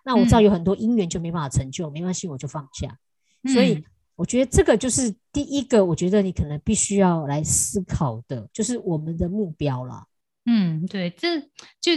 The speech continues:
Speaker 2: 讲到奥运，让我想到就是我刚好就是看到那个田赛，就是在女子跳高的那个决赛，然后他们几个，我就觉得有一个澳洲那个选手，他真的是很可爱，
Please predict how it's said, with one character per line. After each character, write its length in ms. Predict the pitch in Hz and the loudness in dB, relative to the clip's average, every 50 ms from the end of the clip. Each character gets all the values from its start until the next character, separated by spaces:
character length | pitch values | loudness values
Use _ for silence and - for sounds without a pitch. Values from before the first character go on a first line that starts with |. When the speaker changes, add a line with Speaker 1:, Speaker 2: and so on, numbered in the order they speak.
| 262 - _ | -2 -4 _
Speaker 2:
讲 200 | - 226 180 185 | -2 -2 0 2
到 240 | 214 233 254 262 262 | 2 2 2 2 0
奥 240 | 262 262 269 247 240 | 0 2 2 2 2
运， 120 | 233 226 | 2 2
让 180 | 226 247 247 214 | 2 2 2 0
我 60 | 196 | -2
想 220 | 185 - 185 170 | -2 -4 -6 -6
到 80 | 175 190 | -6 -6
就 120 | 190 190 | -6 -6
是 180 | 185 202 214 196 190 185 _ _ _ _ _ - | -6 -6 -6 -6 -6 -8 _ _ _ _ _ -10
我 100 | - 190 | -8 -4
刚 160 | 180 233 247 | -2 0 0
好 120 | 254 220 190 | 0 0 0
就 120 | 190 202 | -2 -4
是 100 | 220 226 | -6 -8
看 180 | 226 - 269 247 | -6 -2 0 0
到 80 | 240 233 | 0 0
那 80 | 233 | -2
个 120 | 214 202 180 | -2 -2 -4
田 300 | 180 - - 180 170 185 | -4 -4 -4 -4 -2 -4
赛， 300 | 196 - - 233 208 185 | -4 -2 -2 0 0 0
就 80 | 180 196 | -2 -4
是 80 | 208 | -6
在 180 | 202 214 208 190 - | -4 -4 -4 -2 0
女 180 | 214 196 208 | 0 0 0
子 160 | 220 233 214 | 0 -2 -6
跳 240 | 175 - - 233 202 | -6 -4 -2 -4 -2
高 140 | 185 202 196 | -2 -2 -2
的 120 | 190 180 170 | -2 -2 -2
那 100 | 180 190 | -2 -2
个 100 | 180 170 | -4 -4
决 280 | 160 - 175 165 165 | -6 -6 -8 -6 -6
赛， 360 | 160 - - - 180 160 156 156 _ _ _ - - - - - _ - | -8 -8 -8 -8 -6 -6 -8 -12 _ _ _ -20 -20 -20 -20 -20 _ -2
然 120 | - 202 | 2 4
后 60 | 240 262 | 4 4
他 80 | 285 | 6
们 160 | 285 277 262 | 6 6 4
几 220 | 240 - 208 190 175 | 4 2 0 -2 0
个， 260 | 190 185 180 180 180 | 2 0 2 2 2
我 80 | 180 190 | 0 0
就 120 | 233 285 | 0 -2
觉 120 | 240 - 220 | -2 -2 0
得 100 | 220 226 | 0 2
有 180 | 220 226 220 262 | 2 2 2 4
一 20 | |
个 220 | 311 339 311 277 277 - - - | 4 2 2 0 -2 -8 -8 0
澳 240 | - 302 294 285 240 | 2 2 2 2 2
洲 220 | 294 277 269 262 | 2 2 2 2
那 100 | 262 277 | 0 -2
个 180 | 254 233 214 202 - | -2 -4 -4 -6 -6
选 320 | - - - 247 220 226 | -8 -2 0 0 0 0
手， 160 | - 233 214 | 0 0 0
他 140 | 208 233 247 | 2 0 0
真 100 | 254 262 | 0 0
的 60 | 240 | -2
是 80 | 240 - | -2 -2
很 200 | 240 - 247 226 226 | -2 -2 -2 -2 -2
可 180 | - - 226 | 0 2 2
爱， 340 | 190 202 214 214 190 170 165 | 4 4 4 2 0 0 -4